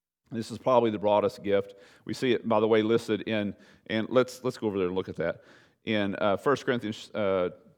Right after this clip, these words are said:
chapter twelve, verse twenty-eight, but also in Romans chapter twelve, verse six. It's gonna be on your screen.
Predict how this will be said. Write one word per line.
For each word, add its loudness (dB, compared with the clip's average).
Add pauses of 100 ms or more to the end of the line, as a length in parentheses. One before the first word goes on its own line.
chapter 2
twelve, 2
verse -2
twenty-eight, -2
but -2
also 0
in -4
Romans 0
chapter -4
twelve, -2
verse -8
six. -6 (140)
It's -20
gonna -2
be -4
on -6
your -10
screen. -10